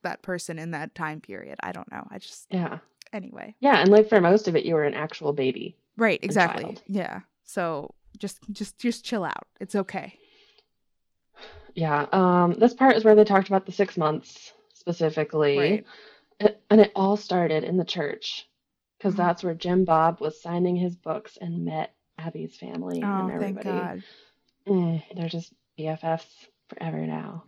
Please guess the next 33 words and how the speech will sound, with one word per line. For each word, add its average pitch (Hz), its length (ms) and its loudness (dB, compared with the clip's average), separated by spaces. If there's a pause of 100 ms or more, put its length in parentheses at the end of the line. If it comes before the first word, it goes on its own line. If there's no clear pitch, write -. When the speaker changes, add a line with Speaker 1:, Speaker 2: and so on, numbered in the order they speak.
Speaker 1:
Forever. 180 640 -16 (1500)
Speaker 2:
Um, 160 640 -2 (200)
they 175 540 4
made 170 340 4
all 180 220 6
the 175 160 6
siblings 175 600 2
do 175 220 0
fucking 170 360 -2
blue 165 200 2
steel 160 360 0
from 170 180 -2
Zoolander. 156 680 -2
Speaker 1:
Oh, 214 120 -2
God, 180 260 -2
and 180 120 -6
nobody 180 260 -4
knew 180 120 -8
what 170 160 -6
Zoolander 170 520 -8
was, 156 640 -14 (180)
which - 160 -18
was - 120 -16
good. - 140 -8
Speaker 2:
Yeah. 156 320 2 (240)
Speaker 1:
Except - 240 -6
for 175 80 -6
Jeremy, 156 360 -8
I - 20 -4
Speaker 2:
Except - 260 4
for 196 200 4
Speaker 1:
think. - 160 -18 (560)
Speaker 2:
Yeah. 147 320 0